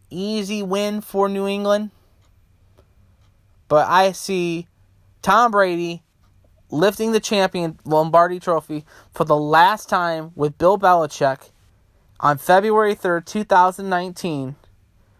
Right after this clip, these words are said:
and riding into the sunset with Gisele as Super Bowl champions. I have the New England Patriots beating the Atlanta Falcons in the Super Bowl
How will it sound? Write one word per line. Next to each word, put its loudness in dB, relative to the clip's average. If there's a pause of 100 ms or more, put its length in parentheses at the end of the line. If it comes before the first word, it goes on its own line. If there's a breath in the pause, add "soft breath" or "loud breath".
(460)
and -2
riding 2
into -2
the -4
sunset 0
with -6
Gisele 2 (1900)
as 0
Super -6
Bowl 0
champions. -8
I 0
have -2
the -8
New -4
England -6
Patriots -8 (720)
beating -2
the -4
Atlanta -2
Falcons -2 (1040 soft breath)
in -6
the -10
Super -6
Bowl -12